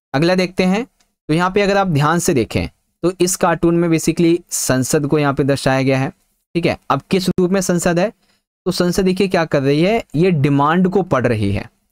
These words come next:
और इसके पास में ये जो धन होता है ना, धन पैसा, इसकी थैलियाँ रखी हैं, और ये लोग जो है ना, वो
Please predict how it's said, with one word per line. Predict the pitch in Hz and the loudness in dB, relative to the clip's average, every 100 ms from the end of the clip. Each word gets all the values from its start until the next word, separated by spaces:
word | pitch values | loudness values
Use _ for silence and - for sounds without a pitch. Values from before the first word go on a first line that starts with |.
| - | -2
और | 131 | -2
इसके | 135 180 | 0 0
पास | 170 147 - | 0 0 0
में | 175 262 - _ _ 127 | -2 -2 -6 _ _ 0
ये | 151 170 175 _ 120 | 2 2 0 _ -2
जो | 123 123 139 139 | 0 2 2 2
धन | 131 123 151 | 0 0 0
होता | 147 123 | 0 0
है | 185 | 0
ना, | 269 | 2
धन | 170 143 | 0 0
पैसा, | 143 139 - 104 - _ - | 0 0 0 -2 -6 _ -6
इसकी | 131 - 214 | -4 0 -2
थैलियाँ | 220 131 120 143 | 0 0 0 2
रखी | 123 - - | 0 -4 -6
हैं, | - - _ _ - | -6 -8 _ _ -4
और | 139 | 0
ये | 143 165 196 | 2 2 2
लोग | 220 220 | 2 2
जो | 165 | 2
है | 170 | 2
ना, | 226 233 _ _ - | -2 -4 _ _ -4
वो | 131 156 180 | 0 2 2